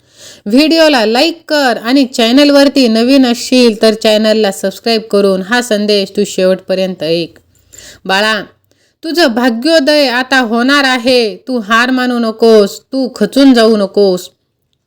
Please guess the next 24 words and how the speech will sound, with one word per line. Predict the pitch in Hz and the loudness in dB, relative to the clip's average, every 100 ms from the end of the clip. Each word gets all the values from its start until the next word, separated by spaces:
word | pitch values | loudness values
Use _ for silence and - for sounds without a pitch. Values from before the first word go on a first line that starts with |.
| _ _ - - - | _ _ -20 -20 -8
कोणी | - 233 262 | 0 2 2
आपल्या | 330 320 320 311 | 2 0 0 0
भावनांशी | 269 277 285 294 294 285 277 | 2 2 2 2 0 -2 -4
खेळून | - 262 285 285 | 0 2 4 4
जरी | 262 269 277 254 233 | 4 2 2 0 2
लोक, | 262 262 | 2 0
लोकांनी | 226 220 214 254 262 269 262 | -2 -2 0 -2 0 0 0
हृदय | 220 220 262 254 226 | -2 0 0 0 0
तोडले, | 202 214 233 220 - - _ _ _ _ - | 0 2 2 2 -2 -16 _ _ _ _ -10
मग | 349 392 | -6 -2
आपल्या | 285 277 349 359 | 0 0 0 0
त्यांच्यामध्ये | 311 285 294 349 330 339 285 311 | 0 0 0 -2 -2 -2 0 -2
काहीच | - 247 247 339 294 | 0 -2 0 -2 0
गोष्टही | 302 302 302 302 | 0 0 2 2
आवडत | 285 226 240 262 247 | 2 0 0 0 -2
नाही. | 208 190 208 190 _ _ _ _ - - - | -4 -4 -6 -8 _ _ _ _ -20 -12 -4
आपली | 254 330 359 | 0 2 2
गोष्ट | 247 285 339 370 | 2 2 2 -2
त्यांच्यासोबत | 349 339 339 339 330 320 285 302 262 | 0 0 0 -2 0 0 2 0 0
जी | 294 | 0
होत | 262 285 294 | 2 2 2
असते | 294 294 - 294 269 | 0 -2 -2 0 0
ती | 247 277 | 0 -2
फक्त | 262 294 294 - | 0 0 -2 0